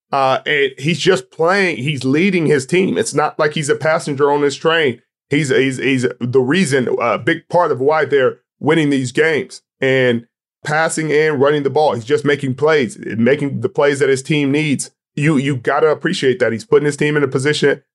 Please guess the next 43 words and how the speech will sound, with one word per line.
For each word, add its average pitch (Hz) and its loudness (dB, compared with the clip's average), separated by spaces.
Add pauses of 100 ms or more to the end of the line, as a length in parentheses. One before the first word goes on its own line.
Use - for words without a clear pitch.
to - 2
win 143 2
football 131 0
games. 107 -4
Patrick 139 -2
Mahomes, 147 0 (100)
three 139 0
interceptions 143 -2
today, 123 2
three 127 -2
touchdowns, 127 0
but 117 -6
three 143 0
interceptions. 131 -2
So 120 4
his 117 -2
stats 196 -2
are 143 2
gonna 147 0
look 143 -2
great. 156 0 (100)
They're 123 0
gonna 143 4
look 147 -2
great 143 2
in 117 -4
Andy 131 0
Reid's 131 0
offense. 135 -2
And 123 -2
he 151 -4
has 143 2
all 139 2
the 131 -6
talent 135 0
in - -
the 131 2
world. 147 4
He's 98 -12
gonna 147 2
look 131 2
great. 151 0 (260)
But - 2